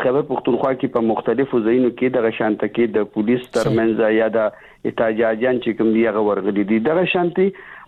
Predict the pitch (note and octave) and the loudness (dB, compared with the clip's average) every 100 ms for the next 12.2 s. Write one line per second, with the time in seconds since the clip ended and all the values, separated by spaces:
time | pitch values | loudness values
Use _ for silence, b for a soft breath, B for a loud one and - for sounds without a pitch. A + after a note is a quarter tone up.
0 | - B2+ C#3+ D3+ D3 D3 D3 D#3 - C#3 | -4 0 2 0 0 -2 0 -2 0 0
1 | D3 C#3 C3 B2+ A#2+ C#3 C#3 B2 A2 A#2 | 0 0 0 0 2 2 2 2 0 2
2 | C3 C3 B2 B2+ A2+ A#2 A2+ - A#2+ A2+ | 0 0 -2 0 2 2 2 0 2 2
3 | G#2+ A#2 A#2 A2+ B B B - A#2 A#2+ | 4 2 2 0 B B B -4 -2 0
4 | A#2+ A#2+ - C#3 C#3+ C#3 C3 C3+ C#3 F3+ | 0 0 2 0 0 -2 0 0 2 0
5 | D#3+ C#3 D#3+ - D3+ C#3 C3+ C3+ B2+ C#3 | 0 0 -4 -2 0 0 0 0 2 2
6 | C3 B2+ C3+ C3+ B2 B2+ B2+ B2 A#2+ B2 | 2 2 2 2 0 -2 0 0 0 -2
7 | B2 A#2+ C3 B2+ B2+ B2 A#2+ A#2+ B2 A#2 | 0 0 0 2 4 2 2 2 2 0
8 | A#2 A#2+ A2+ A#2 A#2+ A#2 A#2 A#2 A#2 A2+ | 0 2 2 2 2 0 0 2 2 2
9 | A2 A2 A2+ - A2 G#2+ A2 G#2+ A#2+ A2+ | 2 2 0 -2 -2 0 0 0 0 -2
10 | B B B - A#2+ A#2+ A2 A2+ - B2 | B B B -6 -2 0 0 -2 -2 -2
11 | A#2 A#2 A2 B2 B2 A2+ A2 A2 A2 A2 | 0 0 2 0 0 0 0 0 -2 -2
12 | A#2+ A2+ | -2 -4